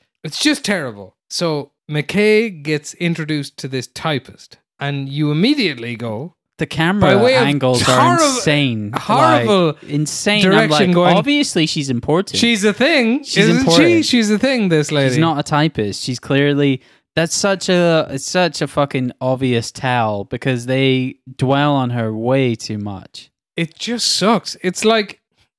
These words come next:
Speaker 1: do you remember the way that whoever directed, uh, the episodes of Arrested Development that had Anne in them? That's how
Speaker 2: Yeah.
Speaker 1: you want to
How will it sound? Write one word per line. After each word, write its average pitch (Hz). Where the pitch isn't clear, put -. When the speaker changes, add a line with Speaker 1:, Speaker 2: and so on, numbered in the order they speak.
Speaker 1:
do 156
you -
remember 277
the 240
way 226
that 160
whoever 202
directed, 160
uh, 120
the 135
episodes 143
of 123
Arrested 151
Development 135
that 123
had 135
Anne 143
in 110
them? 95
That's 233
how 220
Speaker 2:
Yeah. 226
Speaker 1:
you 180
want 156
to 131